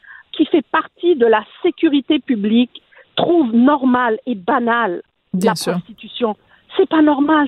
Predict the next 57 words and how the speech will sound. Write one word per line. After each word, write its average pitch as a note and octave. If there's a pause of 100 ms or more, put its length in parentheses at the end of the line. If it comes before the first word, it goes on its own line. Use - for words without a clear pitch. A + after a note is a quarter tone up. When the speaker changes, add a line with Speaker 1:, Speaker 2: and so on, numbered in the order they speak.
(120)
Speaker 1:
ça. G#3
Speaker 2:
Mhm. G3
Speaker 1:
Ça, F#4
c'est -
pas A#3
normal. G3+ (420)
Vous B3
voyez, D#4+
donc C#4+
c'est D#4+
pour E4
ça G4
que F4
je D#4
dis, D4+
il E4
faut F#4
que -
ce, C4 (140)
que D#4+ (300)
au F4 (120)
moins F4
cette -
enquête-là B3 (520)
serve F4 (200)
à A#3 (120)
comprendre D#4 (420)
pas C#5 (160)
seulement E4+
où F#4 (140)
ça C4
a A#3+ (100)
pas E4+
fonctionné. D4 (560)
C'est, D4+
c'est E4
pas G#4
juste G#4
ça. B3+
C'est C#4
pas G4
juste F#4+
ça C4+
a A#3
pas D4
fonctionné D4+
puis C4+
qu'il A#3+
y -
a C4
eu D4
une B3
mauvaise C#4+
évaluation A#3
du G#3+
Speaker 2:
Mhm. G#3
Speaker 1:
risque. G3+